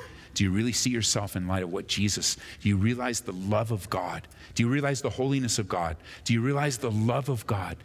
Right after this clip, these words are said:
Because it's the goodness of God that leads to repentance. Do you see how gracious he's been? Do you see how patient he's been?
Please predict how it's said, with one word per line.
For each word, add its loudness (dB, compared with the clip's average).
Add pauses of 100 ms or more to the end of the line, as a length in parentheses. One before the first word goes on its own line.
(160)
Because 2
it's 0
the -2
goodness 0
of -2
God 0
that -6
leads 0
to 0
repentance. -2
Do 0
you 2
see 2
how -2 (100)
gracious 0
he's -2
been? -2 (300)
Do 0
you 4
see 2
how -2
patient 0
he's -2
been? -8